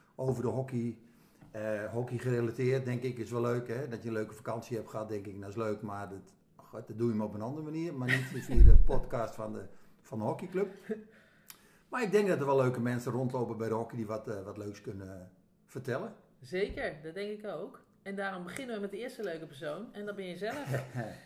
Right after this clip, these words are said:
Speaker 2: Dus, ehm, ik vroeg me af, kan jij wat meer over jezelf vertellen? Wie ben je? Wat drijft je? Wat, eh, doe je in het dagelijkse leven?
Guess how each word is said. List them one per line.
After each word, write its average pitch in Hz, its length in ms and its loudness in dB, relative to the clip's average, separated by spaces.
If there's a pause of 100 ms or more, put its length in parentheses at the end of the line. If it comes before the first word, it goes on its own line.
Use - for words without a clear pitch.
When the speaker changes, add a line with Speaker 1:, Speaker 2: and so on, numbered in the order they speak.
(200)
Speaker 2:
Dus, 240 400 -10
ehm, 226 320 -6 (220)
ik 226 180 -12
vroeg 285 160 -2
me 262 100 -6
af, 220 180 -6
kan 247 160 -10
jij 233 140 -4
wat 208 140 -6
meer 202 360 -6 (220)
over 196 200 -8
jezelf 185 340 -8
vertellen? 208 500 -8
Wie 180 100 -8
ben 196 280 -8
je? 202 260 -6
Wat 180 160 -12
drijft 190 440 -8
je? 175 460 -8
Wat, 165 340 -10
eh, 160 80 -10 (260)
doe 170 100 -14
je 156 60 -12
in 147 60 -12
het 147 100 -14
dagelijkse 143 500 -12
leven? 151 560 -12